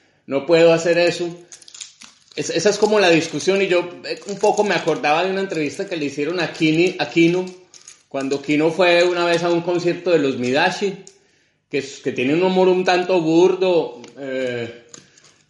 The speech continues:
como burletero, ofensivo incluso. Y entonces, eh, que cuando, después del concierto le preguntaron a Kino, y Kino dijo,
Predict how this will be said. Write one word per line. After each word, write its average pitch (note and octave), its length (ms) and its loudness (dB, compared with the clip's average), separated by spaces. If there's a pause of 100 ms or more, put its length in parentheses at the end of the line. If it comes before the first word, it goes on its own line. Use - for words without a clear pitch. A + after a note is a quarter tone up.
(100)
como B2+ 1080 4
burletero, C#3 1120 2
ofensivo C#3 600 -2
incluso. E3+ 560 -2 (760)
Y D#3+ 100 2
entonces, D3+ 540 0
eh, F#3 180 -6
que F3 220 -6
cuando, D3+ 220 -6
después C#3+ 260 -6
del E3 100 -2
concierto D#3 560 0
le E3+ 80 0
preguntaron C#3+ 500 -4
a D#3 80 -4
Kino, G3 240 -4
y D#3+ 100 -4
Kino C#3+ 280 -2
dijo, B2+ 320 0